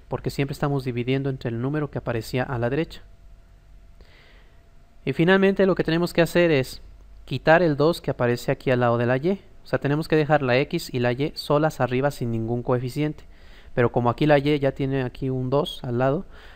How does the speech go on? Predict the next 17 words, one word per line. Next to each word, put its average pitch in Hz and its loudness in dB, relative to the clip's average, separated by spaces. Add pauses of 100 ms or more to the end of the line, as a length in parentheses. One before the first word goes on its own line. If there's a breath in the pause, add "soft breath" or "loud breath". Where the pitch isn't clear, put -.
(120 loud breath)
lo 139 0
que 147 2
vamos 160 4
a 160 2
hacer 156 4
es 151 -4
quitarlo 160 2
y - -6
para 143 6
eso 160 0
lo 156 4
vamos 151 0
a 127 0
mandar 123 0 (160)
hasta 123 0
acá 131 2
abajo, 113 0